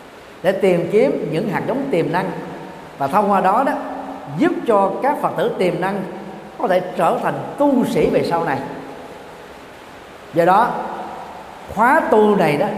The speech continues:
nên giới hạn đối tượng và thời điểm thích hợp thôi. Nhưng rất tiếc đó, trải qua mười mấy thế kỷ đó,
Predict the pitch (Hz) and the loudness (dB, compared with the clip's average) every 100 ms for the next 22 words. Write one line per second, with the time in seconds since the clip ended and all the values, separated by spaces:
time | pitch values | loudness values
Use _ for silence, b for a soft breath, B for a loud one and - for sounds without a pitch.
0 | 180 208 165 220 294 220 139 170 247 254 | 2 4 4 4 4 4 2 2 2 2
1 | 156 131 165 - - - - 147 143 147 | 0 0 -2 -6 -10 -12 -10 0 0 2
2 | 147 139 139 - - - - - - - | 2 4 2 2 -4 -8 -10 -12 -14 -14
3 | - 240 262 135 127 180 151 - - - | -4 0 2 2 2 0 -2 -4 -10 -12
4 | - - - - - - - 165 156 185 | -14 -16 -16 -18 -18 -20 -12 -4 2 2
5 | - 254 208 202 202 - - - - - | 4 4 4 2 0 -6 -10 -12 -8 2
6 | 147 196 196 185 180 175 170 160 151 - | 4 4 4 4 4 2 0 -4 -8 -10
7 | - - - - - - 175 170 202 277 | -10 -14 -16 -16 -12 0 4 4 4 2
8 | 294 165 165 254 | 2 2 2 2